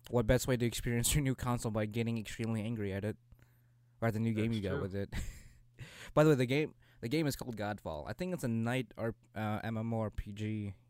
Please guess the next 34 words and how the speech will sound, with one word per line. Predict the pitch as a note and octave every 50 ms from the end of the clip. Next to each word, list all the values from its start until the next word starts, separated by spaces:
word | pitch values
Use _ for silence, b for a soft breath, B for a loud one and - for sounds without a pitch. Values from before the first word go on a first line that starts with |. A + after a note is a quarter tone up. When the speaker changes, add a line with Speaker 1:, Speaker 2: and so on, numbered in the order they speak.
| - G#2+
Speaker 1:
game | G#2 G2+ G2 G2 F#2+ F#2+ G2 G2 - _ _ _ _ _ _ _ _ _ _ _ _ _ _ _ _ _ _ _ _ _ _ _ _ _ _ _ _ A2+
of | -
some | - G#2+ G2 G2
kind. | - G2+ F#2+ F#2 F#2 F2+ - - -
I | A#2
sent, | A2 D#3 E3 D#3 -
I | C#3
sent | C3+ - E3 E3+
you | D#3 B2
the, | B2
Speaker 2:
Yeah, | C3 A2+ G#2+ A2+
Speaker 1:
uh, |
Speaker 2:
I | B2+
Speaker 1:
like, | A2 G#2 - - - _ -
like, | A2 A2+
an | A2
image | A2+ A2+ G#2+ G#2+
of | G#2+ F#2 G2+
it | G2 G2 - - b b b b b b b b b b b -
via | G#2+ G#2 G#2 G2
Facebook. | - G#2 G2+ G2 - - - F#2 F#2 - - - _ _ _ _ _ _ _ _ _ _ _ _ _ _ -
Speaker 2:
Uh-huh. | A2+ G#2 F#2+ F2+ F2 E2+ E2+ F2+ F#2 - _ _ _ _ _ _ _ _ _ _ _ _ _ _ _ _ _ _ _ _ _ -
I | C3 D#3
don't, | G#3 A#3+ B3 A#3 G3 - -
I | C#3 D3+ F3+
didn't | A3+ A#3 G3+ D#3 C#3
really | C#3 D#3 E3 D#3+ C3+
quite | - - - C#3+ C3 C3+ C3+ - -
under-, | A#2 B2 B2+ B2+ C3 B2 - - - C3
like, | C#3 C3+ B2+ - -
uh, | F#2 A#2 B2 - _ -
you | C#3 C#3 A#2+
know, | G#2 G2+ G2 - _ _ -
it's | - B2+ A#2+ - - - -